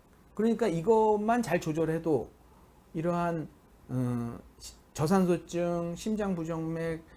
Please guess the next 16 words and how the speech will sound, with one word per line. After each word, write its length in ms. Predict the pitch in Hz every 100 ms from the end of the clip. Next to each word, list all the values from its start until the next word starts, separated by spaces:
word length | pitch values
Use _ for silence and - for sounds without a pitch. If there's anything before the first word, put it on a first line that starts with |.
| - -
자율신경 540 | 147 165 170 165 165
실조증, 640 | 156 170 165 160 170 165 160
교감신경 560 | 147 160 160 160 160 160
항진증, 800 | 180 170 165 160 160 160 160 165 - -
내당능 520 | 131 156 180 175 165
장애, 400 | 160 160 156 160
당뇨병, 720 | 160 143 160 160 - 165 165 160
고혈압, 580 | 147 151 160 165 160
이상지혈증을 880 | 143 175 156 156 147 143 156 226 311 - -
줄일 260 | - 269 262
수 100 | 220
있다는 320 | - 165 139
거죠. 480 | 117 113 117 117 117 - - - - - -
그러니까는 560 | 254 247 247 226 190 -
얼마나 400 | - 156 185 180 160
중요한 600 | - 139 135 131 127